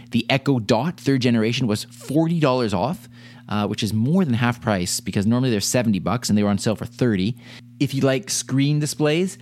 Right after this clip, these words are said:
then the Echo Show five, you could actually get two of them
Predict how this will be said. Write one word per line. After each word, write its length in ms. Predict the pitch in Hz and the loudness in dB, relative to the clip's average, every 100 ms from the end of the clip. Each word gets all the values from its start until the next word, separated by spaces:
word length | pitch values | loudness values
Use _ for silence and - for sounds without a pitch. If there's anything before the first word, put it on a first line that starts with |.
| - - | -12 -2
then 240 | 135 127 | 2 2
the 260 | 127 123 - | 2 0 -2
Echo 280 | 147 156 131 | -2 0 0
Show 260 | - 131 | 0 -2
five, 460 | 113 147 139 107 110 | -2 -2 0 0 -2
you 80 | 131 | 0
could 160 | 135 | 0
actually 320 | 123 - 131 | 0 -2 -2
get 240 | 113 104 - - - | -2 -4 -6 -20 -14
two 280 | - 254 240 | -4 0 2
of 140 | 98 | 0
them 420 | 90 78 95 135 | -2 -2 -4 -6